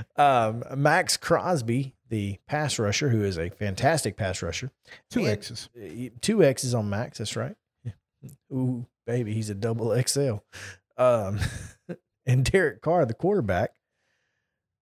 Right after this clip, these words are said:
Speaker 1: all get restructured deals. De-, Renfro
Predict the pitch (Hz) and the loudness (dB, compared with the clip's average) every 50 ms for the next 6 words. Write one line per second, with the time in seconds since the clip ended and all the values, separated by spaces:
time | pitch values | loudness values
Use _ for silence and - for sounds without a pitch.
0 | _ _ _ _ _ _ _ _ _ _ _ _ _ _ _ _ _ _ _ _ | _ _ _ _ _ _ _ _ _ _ _ _ _ _ _ _ _ _ _ _
1 | _ _ _ _ - 170 220 240 226 196 196 180 - - 156 160 156 160 147 - | _ _ _ _ -4 0 0 0 4 4 2 2 2 -6 -4 0 2 2 2 2
2 | - 165 151 127 - 139 135 139 131 117 123 147 156 139 135 170 185 170 170 - | 2 2 0 0 -2 2 2 2 4 2 2 0 0 0 0 -2 -2 -4 -4 -2
3 | - 170 220 294 285 233 - 269 226 202 180 165 147 139 131 | 2 2 2 2 2 -2 0 2 2 4 2 2 0 -2 -4